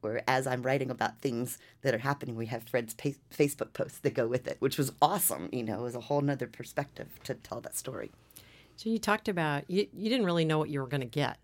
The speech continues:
Speaker 2: You, you were trying to answer the question, why, why are they successful there? Why, what is it about this place that drives these kids? And then when you latch on to Fred,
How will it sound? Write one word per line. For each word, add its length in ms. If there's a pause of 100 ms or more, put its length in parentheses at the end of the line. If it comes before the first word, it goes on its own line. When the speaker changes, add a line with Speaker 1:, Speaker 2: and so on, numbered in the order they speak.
(200)
Speaker 2:
You, 220
you 160
were 80
trying 220
to 80
answer 280
the 120
question, 480
why, 380
why 160
are 100
they 100
successful 640
there? 280
Why, 380
what 180
is 200
it 100
about 300
this 160
place 420
that 220
drives 340
these 160
kids? 240 (560)
And 140
then 100
when 140
you 120
latch 280
on 160
to 80
Fred, 500